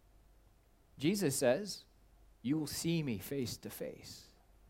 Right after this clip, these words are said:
Joy and peace are evidence of the work of the Holy Spirit. Joy and peace are not merely human emotions. Joy and peace are much stronger. They're much more durable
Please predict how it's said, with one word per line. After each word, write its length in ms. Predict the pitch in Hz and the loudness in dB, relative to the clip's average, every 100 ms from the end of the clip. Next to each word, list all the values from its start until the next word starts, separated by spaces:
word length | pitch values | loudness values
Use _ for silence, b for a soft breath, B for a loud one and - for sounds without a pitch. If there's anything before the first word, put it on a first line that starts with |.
| - - - - - _ _ _ _ _ _ - - - | -20 -20 -20 -20 -20 _ _ _ _ _ _ -20 -20 2
Joy 240 | 123 175 | 10 12
and 100 | 156 | 10
peace 280 | - 185 147 | 8 8 8
are 60 | 139 | 10
evidence 440 | 151 160 135 117 | 10 12 8 6
of 120 | 131 | 2
the 80 | 127 | 2
work 300 | 120 139 135 | 4 4 4
of 120 | 120 | 0
the 80 | 113 | -2
Holy 240 | 113 120 113 | -2 -2 -2
Spirit. 480 | - 143 147 113 | -2 2 4 4
Joy 220 | 98 151 165 | 6 4 4
and 100 | 135 | 0
peace 320 | 180 190 - | 2 2 0
are 60 | |
not 300 | 120 160 196 | 0 2 2
merely 380 | 151 147 165 156 | 0 2 4 4
human 460 | 143 165 165 160 160 | 2 -2 0 0 0
emotions. 600 | 127 120 131 147 196 196 | -2 2 2 2 -2 -4
Joy 240 | - 180 196 | -2 -2 -2
and 100 | 175 | -2
peace 360 | - 190 190 | 0 0 0
are 60 | 123 | -2
much 460 | 135 185 190 - - | 0 0 0 -2 -10
stronger. 520 | - 147 160 143 127 | 0 4 4 6 4
They're 160 | 131 | 4
much 340 | 131 160 226 - | 2 2 0 0
more 200 | 165 147 | 2 2
durable 800 | 107 117 147 220 190 123 92 | 2 0 4 4 4 0 -2